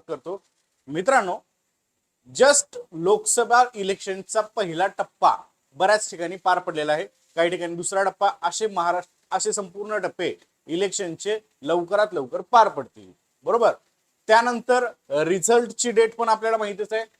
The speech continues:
त्या तारखेला रिझल्ट लागतील, जे काही लोकसभेला उभे असलेले कॅन्डिडेट आहेत त्यांच्या, अ, ए-, निवडणुकीचे, बरोबर? हे सगळं इलेक्शन होईल, इलेक्टेड कॅन्डिडेट, अ, जाऊन बसतील संसद भवनामध्ये, या सगळ्या गोष्टी होत असताना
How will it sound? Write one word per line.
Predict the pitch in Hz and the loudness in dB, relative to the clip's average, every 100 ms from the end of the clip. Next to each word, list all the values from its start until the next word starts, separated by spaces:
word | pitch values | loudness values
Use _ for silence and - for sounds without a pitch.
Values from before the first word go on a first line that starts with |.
| _ - | _ 0
त्या | 208 | 2
तारखेला | 202 202 196 196 185 | 2 0 2 0 0
रिझल्ट | 180 196 | -2 -2
लागतील, | 202 190 208 214 - _ _ 139 | 0 0 -4 -12 -14 _ _ -8
जे | 170 | -2
काही | 202 196 | -2 0
लोकसभेला | 214 208 208 202 208 | -2 -4 -6 -2 0
उभे | 180 175 | 0 -2
असलेले | 170 175 185 | -2 -4 -4
कॅन्डिडेट | 185 175 170 180 | -6 -6 -2 -2
आहेत | 185 185 | -2 -6
त्यांच्या, | 160 147 202 226 _ _ - | -8 -2 -2 -2 _ _ -2
अ, | 160 170 175 185 - | 4 6 6 4 0
ए-, | 202 196 185 | -2 -2 -6
निवडणुकीचे, | 220 247 170 151 123 - 98 _ - | 0 0 0 -6 -12 -16 -18 _ -8
बरोबर? | 160 240 165 - _ _ _ _ _ _ _ | 0 2 2 -2 _ _ _ _ _ _ _
हे | - 247 | -4 0
सगळं | - 226 240 254 233 | 2 6 6 6 0
इलेक्शन | 214 220 - 240 202 | -2 -2 0 -4 -4
होईल, | 180 214 214 - _ _ | -2 -2 -4 -12 _ _
इलेक्टेड | 147 185 202 - 214 214 | -6 -4 -4 -2 -2 0
कॅन्डिडेट, | 202 190 185 214 208 214 | -2 -2 -2 -4 -4 -2
अ, | 196 190 185 156 | 2 2 0 -2
जाऊन | 180 202 202 | -2 -2 -2
बसतील | 196 - 208 202 190 | -6 -8 -8 -8 -4
संसद | 214 190 180 214 | -2 -2 -4 -4
भवनामध्ये, | 160 147 160 165 160 180 170 _ _ - | -2 -2 -2 -2 -4 -6 -8 _ _ -6
या | 202 | -4
सगळ्या | 208 202 247 | -2 0 0
गोष्टी | 233 208 220 | 0 -4 -4
होत | 190 185 | -4 -2
असताना | 165 165 139 180 | -4 -4 -4 -4